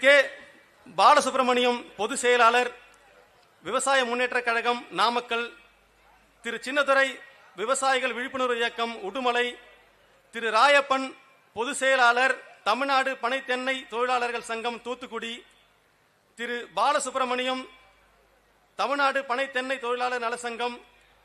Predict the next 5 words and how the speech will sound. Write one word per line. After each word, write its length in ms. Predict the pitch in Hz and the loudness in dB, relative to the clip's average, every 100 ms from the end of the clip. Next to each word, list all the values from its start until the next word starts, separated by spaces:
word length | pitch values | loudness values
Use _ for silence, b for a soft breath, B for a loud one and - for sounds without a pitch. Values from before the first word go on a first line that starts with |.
| _ | _
ராஜபாளையம், 760 | 160 214 269 269 233 233 233 233 - - _ _ _ _ _ _ _ _ _ _ _ _ _ _ _ - | -2 0 2 0 0 0 -2 -4 -12 -20 _ _ _ _ _ _ _ _ _ _ _ _ _ _ _ -10
திரு 180 | 247 240 208 180 | -4 -2 -4 -4
நீரா 260 | 277 294 277 | -2 0 0
பெரியசாமி, 580 | 247 262 262 254 240 254 247 - | -2 -4 -2 0 0 -2 -8 -6
மாநில 240 | 196 269 | -2 -2